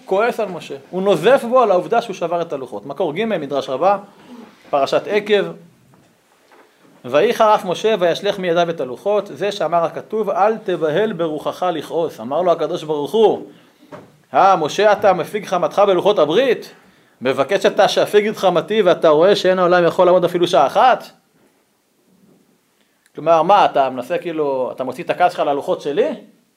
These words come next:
זה מה שאומר השם למשה. כלומר, הש-, לפי המדרש הזה, שבירת הלוחות על ידי משה,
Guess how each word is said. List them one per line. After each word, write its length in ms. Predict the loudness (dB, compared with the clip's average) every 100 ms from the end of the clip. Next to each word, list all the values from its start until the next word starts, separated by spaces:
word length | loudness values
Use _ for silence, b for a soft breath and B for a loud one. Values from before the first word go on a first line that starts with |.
| _ _ _ _ _ -8
זה 60 |
מה 80 | -4
שאומר 280 | -2 0 -2
השם 220 | -4 -6
למשה. 360 | -6 -2 -4 -4 -12 _ _ _ _ b b b b -8
כלומר, 380 | 2 4 4 2 -8
הש-, 220 | -8 -6 -6
לפי 340 | -6 -2 2
המדרש 440 | 2 4 4 4
הזה, 300 | 0 0 -2
שבירת 440 | -2 -4 0 0 2
הלוחות 320 | 0 2 2
על 80 | 0
ידי 140 | 0 -2
משה, 400 | -4 0 0